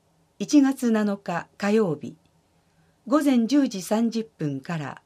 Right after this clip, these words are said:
正午。お正月遊び。輪投げやお餅つきごっこ遊び、大きなアンパンマン福笑いなど、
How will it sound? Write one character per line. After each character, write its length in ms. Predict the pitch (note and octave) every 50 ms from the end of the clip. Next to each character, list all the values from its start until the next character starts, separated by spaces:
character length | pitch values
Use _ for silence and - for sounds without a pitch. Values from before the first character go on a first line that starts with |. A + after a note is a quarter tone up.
| _
正 320 | - - - B3+ B3+ A#3 F#3+
午。 240 | D3 B2 A#2+ - - _ _ _ _ _ _ _ _ _ _ _ _ _ _ _ _ _ _ _ _ _ _ _ _ _ _
お 100 | E3+ F3
正 280 | - - D4+ D#4 D4+ C#4
月 320 | C4 B3 B3 A#3+ - G#3+
遊 340 | F#3+ F3+ F3+ - D#3+ C3 B2
び。 180 | - D#3+ - _ _ _ _ _ _ _ _ _ _ _ _ _ _ _ _ _ _ _ _ _ _
輪 160 | G3+ G3 G#3+ A#3+
投 180 | C#4 C#4 C4+
げ 160 | B3 A#3+ A3+
や 220 | G#3+ G3+ G3 G3+ - _ _ _ _ _ _ _ _ _ -
お 80 | G3+
餅 280 | A#3 C#4+ D#4+ D#4+ - -
つ 140 | - - -
き 160 | - B3+ A3
ご 80 | A3+ A3+
っ 60 | A3 - _
こ 140 | - A3 G3+
遊 300 | F#3+ G3 - - D#3 C3+
び、 180 | B2 C3 - - _ _ _ _ _ _ _ _ _ _ _ _ _ _ _ _ _ _ _ _ _
大 260 | G#3+ B3 C4 A#3+ A3+
き 120 | - G#3
な 340 | F3 D#3 C#3 C3 B2+ - D#3
ア 60 | E3+
ン 80 | A#3 C4+
パ 160 | - - D4
ン 140 | D4 C#4+ C4+
マ 140 | C4+ C4 B3+
ン 100 | A#3+ A#3+
福 260 | A#3+ - - - B3
笑 320 | A#3 A#3 A3 G3+ F3 D#3 C#3+
い 40 | C3+
な 140 | C#3+ D3
ど、 200 | D3+ B2+ A#2+ -